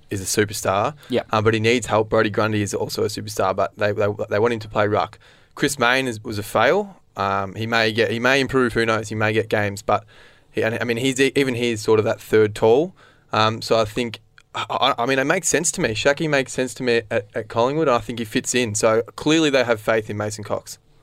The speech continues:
Speaker 2: I think also another contributing factor that, to that is, though, is that Shaki is gonna demand quite a lot in return.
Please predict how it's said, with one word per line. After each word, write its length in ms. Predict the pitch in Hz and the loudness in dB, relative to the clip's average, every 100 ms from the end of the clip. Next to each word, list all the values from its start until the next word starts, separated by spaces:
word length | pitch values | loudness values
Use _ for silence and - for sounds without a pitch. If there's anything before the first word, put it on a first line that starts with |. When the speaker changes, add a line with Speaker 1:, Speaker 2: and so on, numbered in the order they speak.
| _ _ | _ _
Speaker 2:
I 80 | 120 | -8
think 160 | 175 170 | -4 0
also 200 | 165 135 | 0 0
another 220 | 117 117 | -2 -4
contributing 420 | - 113 104 107 | -6 -8 -8 -8
factor 300 | - 101 - | -8 -8 -8
that, 160 | 98 95 _ - | -12 -16 _ -8
to 120 | 110 | -6
that 160 | 95 - | -6 -8
is, 200 | 95 - | -10 -8
though, 100 | 92 | -10
is 180 | 95 | -10
that 160 | - 90 | -10 -8
Shaki 480 | - 110 131 117 - | -6 -4 -4 -8 -10
is 200 | - 104 | -10 -8
gonna 280 | 107 95 - _ _ _ | -8 -8 -12 _ _ _
demand 360 | 104 98 95 - | -10 -10 -10 -10
quite 320 | - 98 90 | -4 -2 -2
a 20 | |
lot 220 | 95 127 - | -6 -8 -10
in 100 | 98 | -16
return. 320 | 87 113 165 | -12 -12 -12